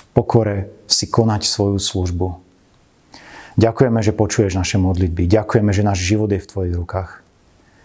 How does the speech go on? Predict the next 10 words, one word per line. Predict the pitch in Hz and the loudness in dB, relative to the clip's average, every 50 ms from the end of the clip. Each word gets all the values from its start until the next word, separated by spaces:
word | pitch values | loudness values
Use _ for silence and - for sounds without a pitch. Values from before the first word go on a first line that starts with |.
| _ - - - | _ -10 -4 -2
A | 113 - | 0 2
prosíme | - 123 120 - - - 120 104 95 92 | 2 2 0 0 0 0 2 2 2 0
ťa, | - - 92 87 - | -2 -4 -8 -4 0
trojediný | - 135 117 120 120 104 107 98 95 90 85 | 0 2 2 0 0 0 0 0 0 0 -2
Bože, | 85 87 85 92 90 82 - - _ _ _ _ _ _ _ _ _ _ _ _ _ _ _ _ _ _ _ _ _ _ _ - | -2 -4 -4 -6 -8 -10 -12 -16 _ _ _ _ _ _ _ _ _ _ _ _ _ _ _ _ _ _ _ _ _ _ _ 0
aby | 107 101 107 | 0 2 2
si | - - 131 | 2 2 0
nám | 120 110 101 | 0 0 2
pomáhali | 123 113 113 110 101 104 104 101 | 2 2 2 2 0 0 0 0
naďalej. | 95 98 98 90 98 92 85 87 87 90 87 | 0 0 0 0 -2 -2 -4 -4 -6 -8 -10